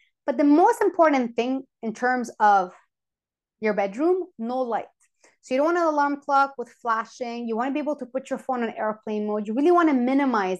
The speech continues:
any kind of, like, ele-, ele-, electromagnetic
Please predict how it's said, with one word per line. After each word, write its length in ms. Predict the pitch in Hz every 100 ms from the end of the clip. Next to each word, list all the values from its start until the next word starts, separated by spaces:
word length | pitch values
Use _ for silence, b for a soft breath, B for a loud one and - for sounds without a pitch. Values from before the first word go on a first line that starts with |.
| -
any 180 | 220 226 220
kind 140 | 214
of, 160 | 202 202
like, 260 | 180 - _ _ _ _ -
ele-, 440 | 220 220 214 208 - -
ele-, 360 | 254 285 269 -
electromagnetic 760 | 254 277 277 285 240 233 233 226